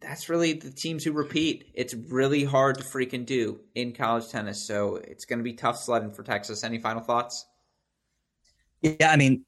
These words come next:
Speaker 2: Stanford repeated in twenty nineteen. <laughs>
Speaker 1: Yeah.
Speaker 2: So it's
Speaker 1: No, I'm saying
Speaker 2: but
Speaker 1: other
Speaker 2: it's
Speaker 1: than Stanford, right? They've done it all the time, but they're the
Speaker 2: Sure,
Speaker 1: exception,
Speaker 2: right.
Speaker 1: not the rule.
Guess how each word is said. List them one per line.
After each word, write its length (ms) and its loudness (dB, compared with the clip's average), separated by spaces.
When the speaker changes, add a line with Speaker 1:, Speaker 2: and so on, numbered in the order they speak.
Speaker 2:
Stanford 400 4
repeated 480 6
in 100 2
twenty 240 0
nineteen. 600 2
<laughs> 480 4
Speaker 1:
Yeah. 140 6
Speaker 2:
So 360 8
it's 260 6
Speaker 1:
No, 80 10
I'm 180 10
saying 240 8
Speaker 2:
but 80 8
Speaker 1:
other 160 8
Speaker 2:
it's 80 6
Speaker 1:
than 160 6
Stanford, 500 4
right? 200 6
They've 320 8
done 220 8
it 80 8
all 220 10
the 100 2
time, 380 -6
but 160 0
they're 120 8
the 60 8
Speaker 2:
Sure, 160 8
Speaker 1:
exception, 460 4
Speaker 2:
right. 100 6
Speaker 1:
not 180 2
the 80 0
rule. 420 0